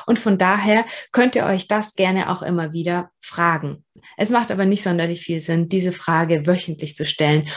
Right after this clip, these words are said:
oder vielleicht monatlich. Sinnvoller sind da längere Zeitabschnitte.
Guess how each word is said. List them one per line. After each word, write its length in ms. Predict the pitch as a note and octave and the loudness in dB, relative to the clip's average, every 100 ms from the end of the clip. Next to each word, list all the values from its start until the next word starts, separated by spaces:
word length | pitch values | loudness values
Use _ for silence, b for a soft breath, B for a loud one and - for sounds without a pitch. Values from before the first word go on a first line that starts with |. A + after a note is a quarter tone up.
| B | B
oder 240 | G3 F3 D3+ | 4 4 2
vielleicht 380 | D#3 D3+ D3+ | -2 -4 -4
monatlich. 640 | D#3+ D#3+ D#3 D3+ - D3+ - B B B _ | -4 0 -2 -4 -8 -10 -12 B B B _
Sinnvoller 640 | - G3+ G3 F#3+ F3+ F3 | 4 6 6 4 4 4
sind 400 | F3+ E3+ D#3 - | 4 0 -2 -2
da 340 | D3 D3 D#3+ F#3+ | 2 2 0 -4
längere 1040 | - F#3+ F#3 F3+ F3+ F3 D#3 D#3 D3+ D3 - _ _ | -2 2 4 4 2 2 0 -4 -4 -4 -8 _ _
Zeitabschnitte. 1000 | - D#3 D3 - - - D3+ - C3 - | -2 0 0 -4 -6 -6 -6 -6 -6 -8